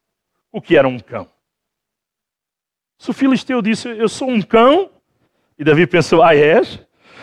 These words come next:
Ah, és? Olha, ursos e leões, eu tenho experiência. Um cão, não há de ser pior, com a ajuda de Deus isso ainda vai ser mais fácil." E Davi, ele vai,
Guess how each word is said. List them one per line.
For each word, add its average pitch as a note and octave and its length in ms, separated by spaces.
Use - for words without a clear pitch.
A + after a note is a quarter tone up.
Ah, G#3+ 160
és? D#3 420
Olha, E3 380
ursos F#3 420
e A3+ 100
leões, A3+ 600
eu A#3 140
tenho B3+ 140
experiência. G#3 760
Um A#3 160
cão, D#3+ 520
não G3+ 200
há D3+ 60
de - 100
ser E3+ 120
pior, F3 340
com E3 160
a D#3 60
ajuda F3 300
de F#3+ 120
Deus F3+ 340
isso F3 180
ainda D#3 160
vai C3+ 140
ser C#3+ 140
mais F3 200
fácil." A#2 420
E B2+ 120
Davi, C3+ 440
ele E3 260
vai, B2+ 340